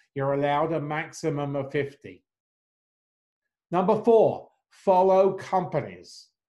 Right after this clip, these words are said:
You need to follow companies. If you were my client, my coaching client, I'd tell you, I want to see you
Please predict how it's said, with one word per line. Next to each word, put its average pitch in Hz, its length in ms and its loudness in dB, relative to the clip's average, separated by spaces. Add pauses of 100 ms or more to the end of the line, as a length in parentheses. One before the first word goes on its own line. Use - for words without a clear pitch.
(140)
You 180 200 0
need 190 380 -2
to 170 60 -6
follow 160 440 0
companies. 135 640 -8
If 127 140 -10
you 175 180 4
were 202 180 4
my 190 240 -2
client, 151 500 -4
my 147 160 -4
coaching 151 560 -6
client, 120 380 -8 (400)
I'd 151 200 -2
tell 165 300 -2
you, 131 340 -4 (200)
I 131 120 -2
want 135 240 -4
to 139 80 -10
see 170 280 -2
you 127 380 -6